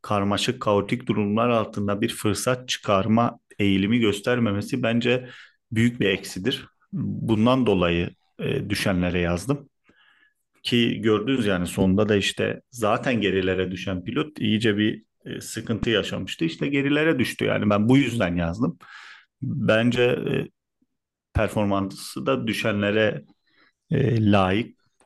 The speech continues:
öyle diyeyim. Çünkü, e, ilk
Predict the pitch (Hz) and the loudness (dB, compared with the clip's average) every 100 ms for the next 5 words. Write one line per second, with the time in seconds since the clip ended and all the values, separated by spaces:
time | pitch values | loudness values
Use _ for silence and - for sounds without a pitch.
0 | 254 104 101 98 120 135 - 113 120 120 | -2 2 2 2 2 2 2 2 4 4
1 | 120 - - _ _ _ _ _ _ - | 2 -2 -12 _ _ _ _ _ _ -4
2 | 101 - - _ _ _ 123 110 - | -4 -4 -12 _ _ _ 2 2 0